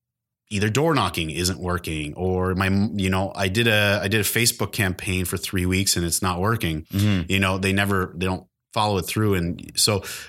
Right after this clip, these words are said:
Speaker 1: what martial arts to-, taught me is that I can never fight. I can never be a fighter. And then all of a sudden, you know,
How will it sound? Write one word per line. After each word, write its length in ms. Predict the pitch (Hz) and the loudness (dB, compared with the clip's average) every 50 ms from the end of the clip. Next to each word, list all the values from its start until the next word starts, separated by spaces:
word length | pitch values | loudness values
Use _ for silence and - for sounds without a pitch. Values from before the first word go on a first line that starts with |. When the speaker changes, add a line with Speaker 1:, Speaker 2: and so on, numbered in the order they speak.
| - _ | -16 _
Speaker 1:
what 160 | - 110 107 | -2 0 2
martial 320 | 107 113 110 107 - - 104 | 2 2 2 2 2 2 2
arts 240 | 98 104 101 - - | 2 2 2 2 2
to-, 280 | - 101 95 - - - - | 2 2 0 0 -4 -6 -6
taught 280 | - 110 107 120 - | 0 0 0 0 2
me 160 | 107 101 98 92 | 0 0 2 2
is 160 | 92 87 85 | 2 2 0
that 240 | 87 85 85 82 - - | 0 0 -2 -2 -6 -8
I 100 | 76 101 | -8 -4
can 140 | - 165 143 | -2 -2 0
never 180 | 135 107 87 78 | 0 -2 -2 -2
fight. 300 | - - - 135 139 80 | -4 -4 -4 -4 -4 -4
I 80 | 95 | -4
can 80 | 92 107 | -2 -2
never 160 | 98 85 80 | -2 -2 -2
be 120 | 73 78 | -4 -6
a 40 | 71 | -6
fighter. 400 | - - - 73 73 78 92 123 - - _ _ _ - | -6 -6 -4 -4 -4 -4 -4 -6 -8 -10 _ _ _ -6
And 120 | - 87 90 | -2 0 0
then 120 | 87 87 | 2 2
all 160 | 87 85 85 | 2 0 0
of 60 | 82 82 | 0 0
a 20 | |
sudden, 460 | - - 92 85 85 82 80 76 78 - | 2 2 2 2 0 0 -2 -2 -4 -6
you 160 | - 90 80 | -4 -4 -2
know, 160 | 78 76 73 | -2 -2 -4